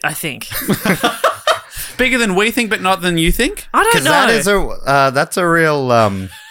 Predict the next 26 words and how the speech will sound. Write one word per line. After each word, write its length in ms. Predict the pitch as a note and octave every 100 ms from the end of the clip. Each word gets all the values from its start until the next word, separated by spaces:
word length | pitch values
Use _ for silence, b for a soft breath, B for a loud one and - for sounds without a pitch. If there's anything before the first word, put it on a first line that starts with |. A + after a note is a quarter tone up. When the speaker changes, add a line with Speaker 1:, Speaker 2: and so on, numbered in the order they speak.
| B
Speaker 3:
what 100 | E3+
do 40 | F#3
you 60 |
call 160 | - G3
those 240 | F3+ D#3+
things 340 | - E3+ F#3 D#3
that, 300 | D3 A#2+ -
uh, 440 | C3 A#2+ A2 G#2+ G#2 - _ _ _ _ -
contradict 480 | C#3+ B2+ A2 C3
themselves? 600 | D#3+ D3+ D3+ F3 F#3+ - - _ _ - -
It's 140 | A#2 -
a 60 |
real 320 | B2+ C3 B2+ A2+
paradox 720 | - A2 B2 F2+ D2+ - -
what 140 | E2
you've 120 | D#2+
just 220 | D2+ E2+
done 220 | G2 F2+ -
there. 120 | D3
Speaker 1:
Yeah. 220 | D3+ C3+ - _ b b b b -
Speaker 3:
<laughs> 80 | B2+
A 60 |
wolf 360 | C3 D3 F#3 E3
is 120 | B2
bigger 320 | G#2+ A#2 B2+
than 380 | A2+ A2+ G#2+ G2+